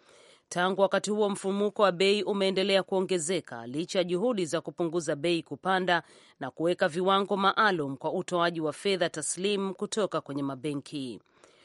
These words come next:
Uchumi wa Sudan uliterereka vibaya wakati eneo la kusini mwa nchi hiyo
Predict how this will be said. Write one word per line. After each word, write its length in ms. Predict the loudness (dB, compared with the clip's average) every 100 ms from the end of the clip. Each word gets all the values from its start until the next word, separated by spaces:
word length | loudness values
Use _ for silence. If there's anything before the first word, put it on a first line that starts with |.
| _ -4
Uchumi 320 | 2 6 6
wa 100 | 6
Sudan 500 | 2 2 4 4 2
uliterereka 720 | 0 -2 -2 -2 -2 0 0 -2
vibaya 540 | -2 -2 -2 -4 -8
wakati 580 | -10 -6 -2 0 -2 -4
eneo 360 | -2 2 2 2
la 100 | -2
kusini 440 | -4 -4 -2 -2
mwa 140 | -2
nchi 220 | -4 -6 -6
hiyo 340 | -2 0